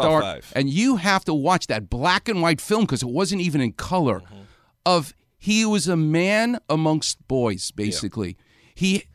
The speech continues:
Speaker 1: where did he
Speaker 2: That's
Speaker 1: get
Speaker 2: one.
Speaker 1: the
Speaker 2: Who's the other four?
Speaker 1: He, where did he get this creativity? So that's kinda where my mindset is,
Speaker 2: Okay.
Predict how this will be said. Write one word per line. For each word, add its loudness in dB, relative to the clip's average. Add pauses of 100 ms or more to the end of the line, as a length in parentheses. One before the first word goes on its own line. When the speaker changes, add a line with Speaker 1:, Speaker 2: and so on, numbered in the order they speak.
(360)
Speaker 1:
where 0
did 0
he 2
Speaker 2:
That's 2
Speaker 1:
get 4
Speaker 2:
one. 8
Speaker 1:
the -2
Speaker 2:
Who's -4
the 0
other 4
four? 2
Speaker 1:
He, 2
where 4
did 2
he 2
get 0
this 0
creativity? 0
So -2
that's 2
kinda 0
where 0
my 2
mindset 0
is, 0
Speaker 2:
Okay. -10